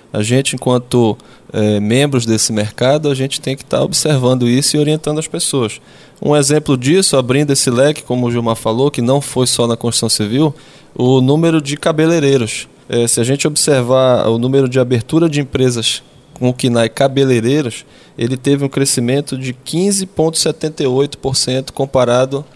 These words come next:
dois mil e quinze a dois mil e dezesseis. Ou seja, eu tenho certeza que uma grande parte desses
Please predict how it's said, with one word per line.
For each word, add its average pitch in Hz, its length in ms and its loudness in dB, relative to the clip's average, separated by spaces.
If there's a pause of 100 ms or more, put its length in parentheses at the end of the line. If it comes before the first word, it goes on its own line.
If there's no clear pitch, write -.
(120)
dois 123 160 -2
mil 127 160 -2
e - 20 -4
quinze 135 380 -4
a 131 40 -2
dois 135 160 -2
mil 131 120 -4
e 127 40 -6
dezesseis. 127 680 -2
Ou 139 100 0
seja, 117 460 0 (260)
eu 117 100 -2
tenho 139 220 0
certeza 160 580 0
que 147 280 0
uma 139 260 2
grande 143 320 0
parte 147 460 0
desses 131 560 -2